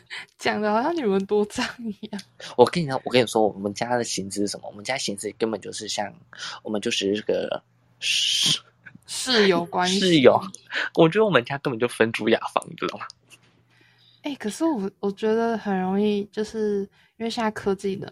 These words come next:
Speaker 1: 漠，
Speaker 2: 嗯。
Speaker 1: 就很容易会自己在自己的房间做事情。
Speaker 2: 我，我们家就是这样子。
Speaker 1: 对啊，然后就，就不太会一起看电视啊，或者是一起在客厅聊天啊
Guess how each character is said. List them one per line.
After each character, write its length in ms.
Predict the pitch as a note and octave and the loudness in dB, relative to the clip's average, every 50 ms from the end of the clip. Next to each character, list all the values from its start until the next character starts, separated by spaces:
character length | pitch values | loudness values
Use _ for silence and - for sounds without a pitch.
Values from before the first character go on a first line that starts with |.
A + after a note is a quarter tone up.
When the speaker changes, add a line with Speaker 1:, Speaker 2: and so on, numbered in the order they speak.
| - - | -16 -14
Speaker 1:
漠， 340 | - E3+ - - - - - _ _ _ _ _ _ _ _ - | -12 -10 -10 -10 -10 -14 -18 _ _ _ _ _ _ _ _ -10
Speaker 2:
嗯。 160 | A#2+ A#2 - - _ _ _ _ _ _ _ _ | -10 -10 -10 -10 _ _ _ _ _ _ _ _
Speaker 1:
就 120 | - C4+ | -10 -8
很 220 | B3+ - - A3 G#3 | -8 -6 -4 -2 -2
容 200 | G3 G3 G#3 G#3+ | 0 0 0 0
易 100 | A3+ A3 | 0 0
会 400 | A3 A3 G#3+ G#3 G3+ G3 G3 - _ | 0 0 0 0 0 0 -2 -4 _
自 180 | _ - A3+ A3+ | _ -8 -8 -8
己 180 | G3 - F#3 | -6 -6 -6
在 160 | F3 G3 G3 G3 | -2 0 -2 -2
自 120 | G3 G3+ | -2 -4
己 100 | G3 F3+ | -6 -6
的 60 | - F#3+ | -6 -6
房 240 | - F#3 F3+ F3+ F3 | -8 -8 -10 -10 -8
间 200 | - F#3+ F3+ F#3 | -8 -6 -6 -6
做 220 | F#3+ - F3+ F3+ | -6 -8 -8 -10
事 180 | E3+ - G3 F#3+ | -10 -12 -14 -14
情。 220 | F#3+ - - - _ _ _ _ - - - - _ _ _ _ - | -14 -16 -18 -20 _ _ _ _ -20 -20 -20 -20 _ _ _ _ -6
Speaker 2:
我， 160 | - A#2 - - | -4 -4 -4 -2
我 80 | A#2+ | -2
们 140 | A2 G#2 G2+ | -2 0 0
家 140 | G#2+ A2 A2 | 2 0 0
就 100 | G#2 G2+ | 0 -2
是 80 | G2+ | -6
这 100 | F#2 G2 | -6 -8
样 100 | F#2 - - | -10 -12 -12
子。 160 | - - - - _ _ _ _ _ _ _ _ | -20 -20 -20 -20 _ _ _ _ _ _ _ _
Speaker 1:
对 240 | - E4+ F#4 F#4 F4+ | -4 -2 -2 0 0
啊， 260 | F4 E4+ E4 D#4+ D#4 D4+ D4+ D4+ | -2 -2 -4 -4 -6 -6 -6 -6
然 80 | C#4+ | -6
后 300 | D4 D4+ D#4+ D#4+ D#4+ D#4 D4+ | -4 0 2 2 2 0 -2
就， 400 | - - D#4 D4+ D4 C#4 B3+ - _ | -4 -4 -2 -2 -2 -2 -4 -8 _
就 160 | - D4 C#4 | -8 -8 -8
不 180 | - - A3+ A3 | -6 -8 -10 -8
太 260 | - B3 A#3+ A#3+ A#3 | -6 -4 -4 -2 -2
会 320 | A#3+ B3 A#3+ A#3 A3+ A3 - - - - - _ _ _ _ _ - | -2 -2 -2 -2 -2 -4 -8 -12 -20 -20 -20 _ _ _ _ _ -10
一 100 | - B3+ | -10 -8
起 180 | - - G#3+ | -6 -4 -6
看 240 | G3+ - G#3+ G#3+ G#3 | -4 -4 -4 -4 -2
电 220 | G#3 G#3 G#3 G#3 | 0 0 -2 -2
视 260 | G3+ - - - G#3 G3+ | -4 -6 -6 -4 -2 0
啊， 240 | G3+ G3 F#3+ F#3+ | 0 0 0 0
或 200 | F#3+ G#3 G#3+ G#3 | 0 0 0 2
者 100 | G3+ G3 | 2 0
是 80 | G#3 G#3 | 0 0
一 80 | G#3 G3+ | -2 -2
起 140 | - F#3+ | -4 -6
在 100 | F#3 F#3+ | -8 -8
客 240 | G3 - - G#3 G3 | -8 -8 -6 -6 -6
厅 200 | F#3 G3+ F#3+ F#3+ | -4 -2 -4 -2
聊 200 | F3+ F3 F3+ F3 F3 | -2 -4 -6 -8 -10
天 300 | - - F#3+ G#3 G#3 G#3+ | -12 -14 -14 -12 -10 -10
啊 120 | G#3 - | -10 -10